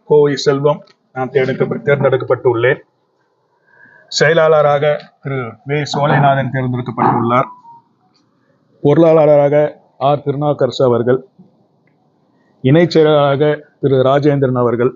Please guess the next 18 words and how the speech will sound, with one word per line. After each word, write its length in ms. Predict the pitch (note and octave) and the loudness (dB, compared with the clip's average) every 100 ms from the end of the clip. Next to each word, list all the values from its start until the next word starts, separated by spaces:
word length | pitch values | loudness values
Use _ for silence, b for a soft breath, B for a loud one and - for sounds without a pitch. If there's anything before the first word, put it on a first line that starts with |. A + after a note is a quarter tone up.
| _ _ _ _ _ _ _ _ _ _ _ _ _ _ | _ _ _ _ _ _ _ _ _ _ _ _ _ _
துணை 260 | D3 E3 E3+ | 2 2 2
செயலாளராக 540 | D#3 D3+ D3 D3 D#3 | 0 2 4 4 2
மருத்துவர் 500 | C#3+ D3 D3+ D#3 D3 D3 | 0 0 0 0 0 -2
இனியன் 320 | C#3 D#3 D#3 | -4 -4 -4
சமரசம் 520 | - C3 C#3 B2+ C3 | -6 -8 -8 -10 -10
அவர்கள், 420 | A#2+ A2+ A2 A#2+ - _ _ _ _ _ _ _ _ _ _ _ _ _ B B B B B - _ | -10 -10 -8 -10 -12 _ _ _ _ _ _ _ _ _ _ _ _ _ B B B B B -20 _
துணைத் 300 | D3 F3+ F3 | 2 2 2
தலைவராக 680 | D#3 D#3 D3 C#3+ C#3+ D3 - _ _ | 2 4 4 2 2 0 -2 _ _
கவிஞர் 400 | - C#3+ D3 C#3+ | 0 0 2 0
மா 320 | C3 C#3+ C#3+ | 0 -2 -2
சோதி 420 | - - C#3+ C#3 C3+ | -10 0 0 2 0
அவர்கள், 420 | A#2+ A2+ A#2+ B2+ _ _ _ _ _ _ _ _ _ _ _ _ _ _ _ _ _ | 0 -2 -4 -4 _ _ _ _ _ _ _ _ _ _ _ _ _ _ _ _ _
துணைத் 280 | - D#3 E3+ | -2 2 2
தலைவராக 680 | D#3+ D#3 D3+ D3 C#3+ D3 - | 2 2 2 2 2 0 0
கலைமகள் 560 | - C#3+ D3 C#3+ C#3+ - - | -2 -2 -2 -2 -4 -8 -4
திரு 200 | C3+ B2+ | -2 0
இளங்கோ 320 | C3+ D3 C#3 | -2 0 2
அவர்கள், 420 | B2 A#2 A#2+ B2+ | 2 0 -4 -6